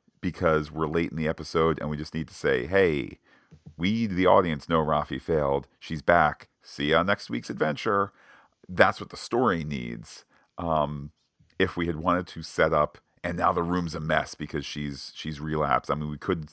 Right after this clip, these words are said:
in theory, have had that scene. Um, was a scene like that written, shot, not used because that's not the direction of this episode? Eh, maybe. Um,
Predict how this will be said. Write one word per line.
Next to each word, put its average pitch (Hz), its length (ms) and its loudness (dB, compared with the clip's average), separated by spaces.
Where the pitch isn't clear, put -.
in 78 140 -6
theory, 98 460 0
have 78 180 4
had 82 280 -2
that 69 240 -4
scene. 67 580 -6
Um, 76 520 -4
was 71 180 -8
a 64 80 -10
scene - 400 -8
like 76 200 -6
that 76 260 2
written, 78 240 -2
shot, 76 420 4
not 76 260 -2
used 76 440 -6
because 71 640 -4
that's 80 200 0
not 76 160 -4
the 80 80 -6
direction 73 440 -4
of 69 100 -10
this 87 180 -2
episode? 87 600 0
Eh, 107 280 -2
maybe. 98 640 -2
Um, 80 460 2